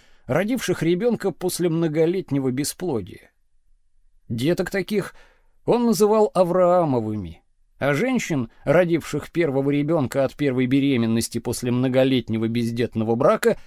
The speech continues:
тщательно исследовал, опрашивал. Параллельно с этим он через работы знаменитого Чижевского подошёл к рассмотрению космических природных циклов, к теме биоритмов.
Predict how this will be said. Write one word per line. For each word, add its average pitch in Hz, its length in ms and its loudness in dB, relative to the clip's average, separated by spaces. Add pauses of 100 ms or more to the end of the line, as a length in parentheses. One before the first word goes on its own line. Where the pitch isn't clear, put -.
(200)
тщательно 147 600 -4
исследовал, 95 720 -8 (440)
опрашивал. 95 760 -6 (1160)
Параллельно 208 560 4
с - 120 -2
этим 208 420 0 (140)
он 233 200 0
через 175 300 2
работы 175 420 2
знаменитого 143 640 -2
Чижевского 131 800 -2 (340)
подошёл 175 400 0
к - 80 -6
рассмотрению 185 840 -2
космических 165 880 -4
природных 123 540 -2
циклов, - 560 -10
к - 100 -18
теме 185 380 0
биоритмов. 147 960 0